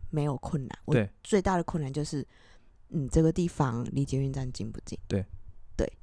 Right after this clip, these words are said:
Speaker 1: 那是还看得到的时候，不需要白手杖的时候，
Speaker 2: 对。对。
Speaker 1: 我就会期望我是住在捷运站附近的，因为去吃早餐就，因为看得到嘛，无所谓。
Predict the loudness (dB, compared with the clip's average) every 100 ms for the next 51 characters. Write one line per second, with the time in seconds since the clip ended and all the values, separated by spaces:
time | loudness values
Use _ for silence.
0 | -4 4 6 6 2 4 4 6 4 4
1 | 4 4 4 6 4 2 0 -2 -2 -2
2 | -4 -2 2 2 2 6 6 6 4 2
3 | -4 -20 -20 -20 -20 -6 0 2 6 6
4 | 6 4 0 0 2 2 0 -2 -2 -4
5 | -6 -8 -6 -6 -6 0 4 6 4 2
6 | 4 4 4 2 4 4 4 4 2 2
7 | 0 0 -6 2 4 4 0